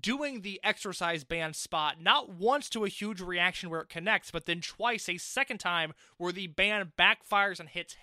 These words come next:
him, which gets a huge reaction as well. And he is just all over the place at this match. He's got a backslide from heaven spot on player Uno that I really liked. He does, uh, Mike, I don't know if I've ever seen Horiguchi do this before,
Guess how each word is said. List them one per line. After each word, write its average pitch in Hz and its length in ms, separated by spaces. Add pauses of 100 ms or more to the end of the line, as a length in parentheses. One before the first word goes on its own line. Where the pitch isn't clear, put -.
him, 196 320 (240)
which 185 260
gets 185 160
a 175 120
huge 190 320
reaction 175 500
as 160 140
well. 160 400 (560)
And 233 160
he 233 80
is 453 180
just 254 140 (100)
all 226 280
over 311 180
the 208 80
place 160 280
at 156 100
this 156 180
match. 160 180
He's 170 120
got 220 120
a 175 160
backslide 208 540
from 170 100
heaven 277 380
spot 247 360
on 170 120
player 160 360
Uno 247 280
that 202 160
I 208 60
really 202 280
liked. 185 400 (300)
He 247 180
does, 277 680 (540)
uh, 160 60 (260)
Mike, 294 260
I 240 60
don't 349 80
know 392 80
if 311 60
I've 269 180
ever 254 220
seen 240 180
Horiguchi 202 640 (100)
do 214 200
this 202 180
before, 180 640